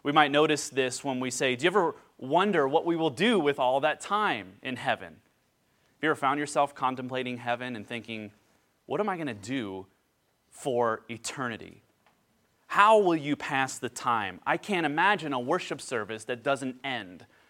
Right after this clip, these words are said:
Or have you ever thought that to yourself before? So when we think of eternity, we often think of immortality.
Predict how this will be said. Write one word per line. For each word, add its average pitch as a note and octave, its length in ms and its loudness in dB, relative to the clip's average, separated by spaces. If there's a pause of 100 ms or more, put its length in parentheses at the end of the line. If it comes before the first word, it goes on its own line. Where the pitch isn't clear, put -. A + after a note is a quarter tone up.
Or - 80 -10
have G#2+ 80 -6
you G#2+ 60 -6
ever G#2+ 140 -6
thought G#2 300 -6
that A2 200 -8
to - 140 -8
yourself G#2+ 360 -4
before? G#2+ 420 -4 (1500)
So G#3 140 12
when G3+ 180 10
we G3 100 6
think B3 300 4
of F#3 340 8
eternity, F3 800 2
we C#3 140 0
often F3+ 380 2
think D#3 300 -4
of B2+ 240 2 (480)
immortality. F3 1040 6